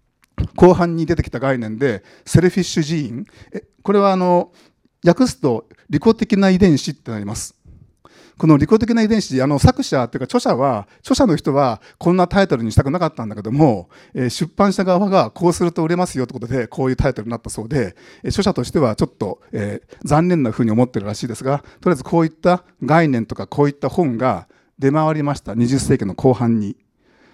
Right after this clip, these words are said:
で、その利己的な遺伝子、著者が本当のところ何を言いたかったかっていうとってことをちょっと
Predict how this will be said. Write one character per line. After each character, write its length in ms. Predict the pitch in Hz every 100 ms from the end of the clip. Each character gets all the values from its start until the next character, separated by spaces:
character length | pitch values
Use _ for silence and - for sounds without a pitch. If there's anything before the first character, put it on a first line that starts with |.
| _
で、 80 | -
そ 160 | 165 185
の 220 | 190 180 -
利 80 | 151
己 100 | 185
的 140 | 180
な 80 | 180
遺 60 | 180
伝 140 | 180
子、 280 | - 107 104
著 160 | - 262
者 180 | 285 185
が 160 | 151
本 240 | 123 180 220
当 120 | 233
の 100 | 233
と 80 | 220
こ 100 | 226
ろ 100 | 202
何 180 | 220 240
を 20 |
言 100 | 156
い 40 |
た 80 | 135
か 60 | 131
っ 40 |
た 80 | 131
か 80 | 120
っ 40 |
て 120 | - 120
い 60 |
う 80 | 113
と 160 | - 220
っ 60 | 226
て 80 |
こ 120 | - 120
と 100 | 131
を 80 |
ち 60 | 120
ょ 40 |
っ 20 |
と 60 | 117